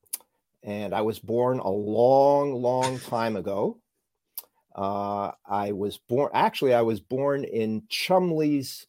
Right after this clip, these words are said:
Speakeasy, which is in Greenwich Village. Uh, and, uh,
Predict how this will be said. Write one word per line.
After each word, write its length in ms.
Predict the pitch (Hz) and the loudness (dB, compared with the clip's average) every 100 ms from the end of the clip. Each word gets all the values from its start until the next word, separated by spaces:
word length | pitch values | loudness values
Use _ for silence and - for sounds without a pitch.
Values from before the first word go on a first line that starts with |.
| - | -20
Speakeasy, 800 | - - 170 175 113 101 - 87 | -16 -4 -2 -2 -4 -6 -8 -10
which 480 | 87 - - - - | -10 -8 -8 -10 -8
is 260 | 98 98 98 | -6 -6 -6
in 200 | 95 92 | -8 -4
Greenwich 400 | 110 113 107 - | 0 2 0 0
Village. 540 | 113 117 101 - - _ _ _ _ _ - | 2 2 2 -6 -12 _ _ _ _ _ -10
Uh, 440 | 92 95 98 98 - | -6 -6 -6 -6 -6
and, 480 | 107 101 98 98 95 | -6 -4 -2 -4 -2
uh, 240 | 101 95 | 0 0